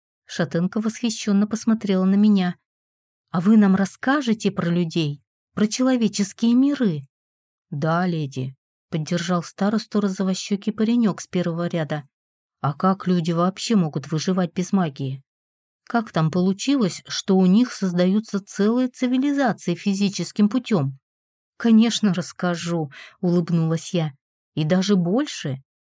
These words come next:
Я покосилась на свой стол и краем глаза зацепилась за книгу Васюткино озеро, которую мне выдала библиотека в бюро. "Выживать без магии? А вот сейчас и почитаем".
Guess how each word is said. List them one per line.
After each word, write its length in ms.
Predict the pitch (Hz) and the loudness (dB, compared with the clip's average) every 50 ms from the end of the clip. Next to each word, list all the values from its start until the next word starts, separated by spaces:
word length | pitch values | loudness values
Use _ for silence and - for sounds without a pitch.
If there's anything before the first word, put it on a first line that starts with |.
| _ _ _ _ _ _ | _ _ _ _ _ _
Я 240 | - 190 196 226 | -2 -2 0 0
покосилась 680 | 247 - 240 220 - 220 - - - 233 233 233 220 - | -2 -4 -4 -4 -4 -4 -4 -4 -4 -4 -4 -4 -4 -2
на 100 | - 208 | -2 -2
свой 240 | 202 208 - 208 208 | -2 0 0 0 0
стол 480 | 202 - - _ - 214 233 277 302 285 | 0 -4 -10 _ -2 0 0 2 0 -2
и 160 | 247 - 196 | -4 -6 -8
краем 400 | - - - 196 196 190 175 165 | -6 -2 -2 0 2 2 0 0
глаза 400 | 160 170 175 196 220 - 269 262 | -2 -2 -2 -2 -2 -2 -4 -4
зацепилась 720 | 254 - 202 190 - - 170 - - 165 175 185 185 - | -4 -6 -8 -8 -6 -8 -8 -6 -4 -4 -4 -4 -4 -4
за 80 | - 190 | -6 -6
книгу 440 | 196 - - 170 180 190 - 240 | -6 -4 -2 -2 -2 -2 -2 -4
Васюткино 680 | 233 233 233 220 - - 214 214 - - 247 240 254 262 | -4 -4 -6 -6 -4 -6 -6 -6 -4 -4 -2 0 0 0
озеро, 480 | 262 247 196 - - 160 156 156 156 139 _ _ _ _ _ _ _ _ _ _ _ _ _ | 0 -2 -2 -2 -4 -4 -4 -6 -8 -10 _ _ _ _ _ _ _ _ _ _ _ _ _
которую 480 | - 262 247 - 226 226 214 214 208 | -4 -4 -2 0 0 2 2 4 4
мне 220 | 202 202 202 196 190 | 4 4 4 2 2
выдала 320 | 196 190 - 180 170 175 | 0 0 -2 -2 -2 -2
библиотека 760 | 170 170 170 165 - 170 165 165 165 - - 254 254 - - | -2 -4 -4 -4 -2 -2 -2 -2 -4 -4 -4 -4 -2 -2 -4
в 60 | 196 190 | -4 -2
бюро. 440 | 175 196 202 202 214 190 156 139 135 - _ _ _ _ _ _ _ _ _ | -2 0 0 0 0 0 -2 -4 -8 -14 _ _ _ _ _ _ _ _ _
"Выживать 520 | - 170 180 190 - 220 214 226 226 214 | -4 -2 -2 0 0 -2 -2 -2 -4 -4
без 180 | 214 240 233 - | -4 -6 -4 -2
магии? 580 | 269 302 339 349 - - 165 147 139 135 135 - _ _ _ _ _ _ | -2 -2 -4 -6 -4 -4 -4 -4 -4 -6 -8 -12 _ _ _ _ _ _
А 100 | - 285 | -6 -4
вот 200 | 269 285 294 269 | -2 -2 -2 -2
сейчас 540 | - - 302 277 - - 269 262 254 - - | -2 -2 -2 -2 -2 -2 -2 -2 0 -2 -4
и 20 | |
почитаем". 960 | 262 - 269 254 - - 269 - - 190 175 170 165 165 165 165 165 160 156 | -4 -4 -6 -4 -4 -6 -6 -4 -2 -2 -2 0 -2 -2 -2 -2 -2 -4 -4